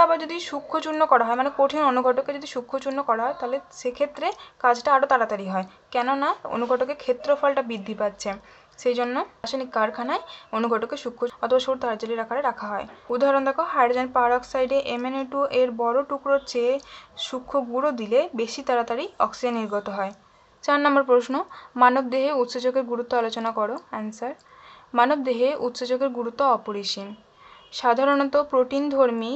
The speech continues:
যে দ্রবণীয় জৈব অনুঘটক সজীব কোষে উৎপন্ন হয়, কিন্তু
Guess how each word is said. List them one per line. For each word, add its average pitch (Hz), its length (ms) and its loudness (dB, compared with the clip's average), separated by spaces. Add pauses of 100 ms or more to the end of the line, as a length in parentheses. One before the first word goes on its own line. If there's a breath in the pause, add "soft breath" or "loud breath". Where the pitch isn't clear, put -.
যে 247 220 -2
দ্রবণীয় 247 580 4
জৈব 240 360 2
অনুঘটক 247 640 2 (400 loud breath)
সজীব 240 580 0
কোষে 254 400 0 (100)
উৎপন্ন 254 500 -2
হয়, 226 300 -4 (200)
কিন্তু 320 460 -6